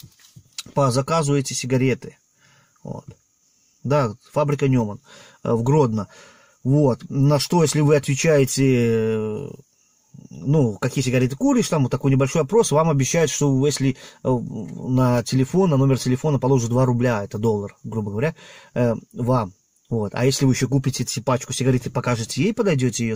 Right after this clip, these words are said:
найдете в магазине, ну, их там много ходит, вам еще туда ее, еще рубль дадут. Вот вам. А говорят, э, сигареты там у нас вот с-, сделаем, э, чтоб не курили, там запреты на курение тут, в общественных местах не курите, не курите.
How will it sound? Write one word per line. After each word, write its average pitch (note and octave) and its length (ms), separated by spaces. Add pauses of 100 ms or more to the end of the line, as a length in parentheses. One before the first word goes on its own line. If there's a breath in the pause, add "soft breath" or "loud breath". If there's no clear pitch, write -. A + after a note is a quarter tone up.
найдете A2 420
в A2+ 40
магазине, G2+ 420
ну, G3 80
их G3+ 80
там E3 140
много A#2+ 240
ходит, G#2+ 280 (360 loud breath)
вам C3 220
еще C3+ 260
туда B2+ 180
ее, B2+ 160
еще D#3+ 240
рубль C#3 300
дадут. G#2+ 300 (260 loud breath)
Вот C#3+ 240
вам. G#2 200
А A#2+ 80
говорят, C#3+ 280 (280 loud breath)
э, B2+ 680 (100)
сигареты C#3+ 960
там B2 160
у B2 80
нас A#2+ 260
вот A2 140
с-, - 180
сделаем, A#2+ 480 (240 loud breath)
э, B2 180
чтоб C3 200
не C#3 100
курили, E3 600
там C3 200
запреты C3+ 440
на C3 60
курение C#3 420
тут, G#3+ 340
в D#3 40
общественных C#3 400
местах C#3+ 320
не D3+ 100
курите, E3 340
не C3+ 80
курите. D#3+ 400